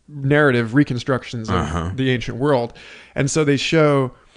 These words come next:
Speaker 1: you know, if we were going to reconstruct a tiger the way that we reconstruct a dinosaur today, this is what a tiger would, or a goat,
Speaker 2: Mm.
Speaker 1: or these other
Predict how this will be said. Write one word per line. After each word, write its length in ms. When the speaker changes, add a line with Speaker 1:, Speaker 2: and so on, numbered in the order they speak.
Speaker 1:
you 140
know, 100
if 120
we 100
were 160
going 380
to 120
reconstruct 600
a 60
tiger 720
the 100
way 160
that 80
we 160
reconstruct 680
a 80
dinosaur 840
today, 420
this 160
is 100
what 160
a 60
tiger 440
would, 280
or 180
a 60
goat, 420
Speaker 2:
Mm. 200
Speaker 1:
or 120
these 220
other 240